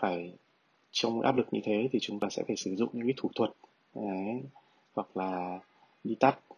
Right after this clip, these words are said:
hoặc là phải làm những cái điều gì đó theo kiểu khôn lỏi để thể hoàn thành công việc. Và khi đấy thì nó sẽ ảnh hưởng tới chất lượng chung của công việc, đúng không?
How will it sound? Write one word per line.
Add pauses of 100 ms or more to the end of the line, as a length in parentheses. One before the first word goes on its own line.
(100)
hoặc
là
phải
làm
những
cái
điều
gì
đó (400)
theo
kiểu
khôn
lỏi
để
thể
hoàn
thành
công
việc. (480)
Và
khi
đấy
thì
nó
sẽ
ảnh
hưởng
tới
chất
lượng
chung
của
công
việc, (360)
đúng
không?